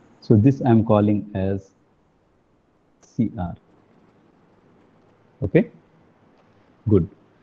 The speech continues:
So now integral over C f of z dz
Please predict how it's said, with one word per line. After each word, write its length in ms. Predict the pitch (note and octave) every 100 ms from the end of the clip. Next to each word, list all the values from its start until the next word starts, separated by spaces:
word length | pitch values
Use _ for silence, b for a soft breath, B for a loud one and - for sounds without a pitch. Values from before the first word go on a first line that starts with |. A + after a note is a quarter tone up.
| _ _
So 140 | - D3+
now 380 | C#3+ D#3 F3 E3+
integral 800 | C#3+ C3+ C#3+ D3+ C3 C#3 C3+ - _ _ _ _ _ _ _ _ _ _ _ _ _ _ _ _ -
over 280 | A#2+ A#2+
C 540 | A#2 - D3 A2 A2 C3+ - _ _ _ _ _ -
f 180 | A2+ -
of 240 | C#3 A#2+
z 140 | C3
dz 680 | A2+ G2+ G#2+ G#2 G#2+ G2 A2+